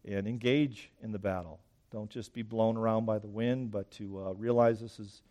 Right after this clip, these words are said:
something they need to, to work out their salvation with fear and trembling. And Lord, uh, we, I pray for each one of these dear brothers and sisters an encouragement that they would live the victorious life,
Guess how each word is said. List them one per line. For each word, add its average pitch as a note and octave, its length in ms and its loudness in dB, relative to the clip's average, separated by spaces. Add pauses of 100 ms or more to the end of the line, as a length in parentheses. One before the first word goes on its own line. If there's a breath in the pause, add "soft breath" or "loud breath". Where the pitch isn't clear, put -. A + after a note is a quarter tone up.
(340)
something A2 400 -2
they A2 100 -2
need A2 220 -6
to, F#2+ 200 -6 (760)
to A#2+ 80 -6
work A#2+ 340 6
out G#2 220 10
their G2+ 100 -6
salvation G2+ 640 -2
with G2 120 -10
fear G2+ 260 -8
and F#2+ 80 -10
trembling. G2+ 480 -4 (880)
And G2 160 -12
Lord, G2+ 240 -8
uh, G2 80 -2
we, A#2+ 120 -2
I B2 120 6
pray B2+ 240 4
for A#2+ 160 -4
each A2+ 160 -10
one A#2+ 180 2
of A2+ 60 -4
these A2+ 120 -6
dear B2 160 0
brothers A2+ 360 8
and A#2 100 -10
sisters A#2 340 -6
an A2 140 -6
encouragement A#2 640 0
that G#2+ 100 -10
they A#2 120 4
would A#2 120 -6
live C3 300 6
the B2+ 80 -4
victorious A2+ 640 0
life, A2+ 380 4